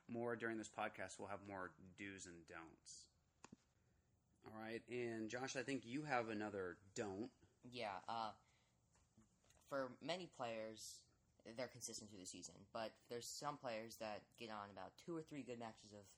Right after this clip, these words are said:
Speaker 2: uh, of decent play. They maybe score a goal, get an assist. So don't sort of jump on the bandwagon and go for those players who didn't really do anything in the rest of the season,
Speaker 1: Right.
Speaker 2: but have a few good matches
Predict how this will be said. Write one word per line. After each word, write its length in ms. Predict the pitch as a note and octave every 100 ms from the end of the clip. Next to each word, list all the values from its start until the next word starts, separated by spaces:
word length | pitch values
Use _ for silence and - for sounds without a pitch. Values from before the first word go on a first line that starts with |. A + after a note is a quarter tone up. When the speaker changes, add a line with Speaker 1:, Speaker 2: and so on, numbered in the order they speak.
| _ - - - _ -
Speaker 2:
uh, 500 | G2 G2 F2+ - -
of 60 | F#2 - -
decent 220 | G#2 G2+ -
play. 200 | F2+ F#2
They 200 | G2+ F#2+ G2 -
maybe 140 | F#2 G2
score 220 | - G#2
a 100 | F2+
goal, 300 | G2+ G2 F#2+
get 100 | F#2+
an 60 | G2+
assist. 380 | G2+ G2 G2 - - - _
So 120 | - D3
don't 240 | C#3 E3 E3 -
sort 180 | D3+ C3
of 80 |
jump 220 | A#2 B2+ B2+
on 120 | B2
the 80 | G2+
bandwagon 800 | G#2 G#2+ G#2+ G2+ G2 G2+ G2+ G2
and 80 | G2 G2+
go 140 | A#2 A#2
for 80 | B2+
those 120 | A2
players 520 | - A2+ A2 G#2 - - _ _ -
who 80 |
didn't 220 | E3 F3+ D#3+
really 200 | D#3 A#2+
do 180 | C3
anything 380 | B2+ A2+ A#2+ G#2+ G2+
in 160 | G#2+
the 100 | G#2 G2
rest 220 | A2 -
of 80 | G#2+
the 60 |
season, 420 | - G2 F#2 F2+ F2+ _ _ _ A#2
Speaker 1:
Right. 220 | G2 E2+ -
Speaker 2:
but 100 | G#2
have 140 | A2+ F#2+ -
a 40 | -
few 140 | C#3 C3+
good 180 | B2 A2
matches 680 | G#2+ G2+ F#2+ G2 F#2+ -